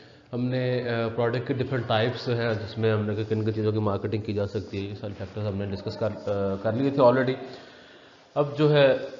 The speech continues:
हम आगे जो थोड़ा चलते हैं, प्रोडक्ट attributes के बारे में भी हमने discuss कर लिया था।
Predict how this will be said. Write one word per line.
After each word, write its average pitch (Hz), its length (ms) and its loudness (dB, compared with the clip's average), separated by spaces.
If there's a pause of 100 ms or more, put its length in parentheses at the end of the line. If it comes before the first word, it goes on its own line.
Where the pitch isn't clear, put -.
(640)
हम 120 300 -6
आगे 110 320 -2
जो 123 380 -8
थोड़ा 117 180 -4
चलते 107 220 -4
हैं, 113 80 0
प्रोडक्ट 117 260 4
attributes 120 420 0
के 135 100 2
बारे 120 220 4
में 123 140 2
भी 123 60 0
हमने 113 160 0
discuss 107 240 -6
कर 110 160 -2
लिया 110 200 0
था। 107 180 -2